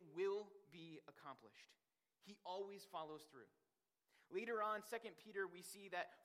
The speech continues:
false teachers are gonna try to worm their way into the church. And part of their false doctrine is that they will deny the second coming of Jesus and the judgment. Peter is saying here that God's word can be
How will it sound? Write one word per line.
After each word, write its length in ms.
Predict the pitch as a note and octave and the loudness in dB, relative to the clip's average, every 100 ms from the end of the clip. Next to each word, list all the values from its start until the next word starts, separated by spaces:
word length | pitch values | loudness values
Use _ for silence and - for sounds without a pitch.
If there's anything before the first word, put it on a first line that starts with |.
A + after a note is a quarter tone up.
| - | 0
false 280 | A3+ A3+ A#3 - | 2 4 0 -8
teachers 320 | A3+ A3 F#3+ | -8 -4 -2
are 60 | F#3 | 0
gonna 160 | F#3+ | -2
try 200 | E3+ - | -2 0
to 100 | F3+ D#3 D3 | 0 0 -2
worm 300 | F3+ A3 A#3 | 2 4 2
their 140 | A3+ | -2
way 200 | F#3+ F#3+ | -2 -2
into 140 | F#3 F3+ | -2 -4
the 100 | D#3 | -6
church. 360 | - F3 D3 - - - | -4 -4 -4 -8 -16 -8
And 120 | D#3+ | -8
part 260 | - A3 B3+ | 0 4 4
of 80 | C4 | 2
their 100 | B3+ | -4
false 300 | - G#3+ - | -2 -2 0
doctrine 560 | G3+ G3+ - D#3+ C#3+ C#3 - - | 0 0 -2 -4 -4 -10 -16 -8
is 120 | F3 | -2
that 120 | G3 | 2
they 100 | F#3+ | 2
will 140 | F#3 F3 | 2 0
deny 480 | F3 D#3+ E3+ G3+ A3+ | -2 0 2 2 0
the 80 | F#3+ | -2
second 340 | - G3 A3 - | 0 0 -2 -6
coming 280 | G3 F#3+ F3+ | -8 -6 -8
of 100 | E3 | -10
Jesus 420 | D#3 E3+ D3 - - | -10 -8 -8 -10 -8
and 220 | E3 E3+ | -8 -6
the 40 | |
judgment. 420 | D3+ D#3 D3 A#2+ - _ _ _ _ _ _ _ _ _ _ - | -6 -4 -6 -6 -18 _ _ _ _ _ _ _ _ _ _ -12
Peter 280 | A3 A3+ | -6 -2
is 80 | G#3 | -2
saying 340 | - F#3+ F3 D#3+ - | -2 -4 -6 -12 -10
here 320 | G3+ D3 B2+ - _ - | -2 -2 -2 -8 _ -4
that 200 | D#3+ D#3+ | -4 -2
God's 340 | F#3+ G3+ G3+ D#3 | 0 2 0 -2
word 220 | F#3 F3+ - | 0 0 -4
can 120 | E3 | -12
be 140 | C#3+ | -12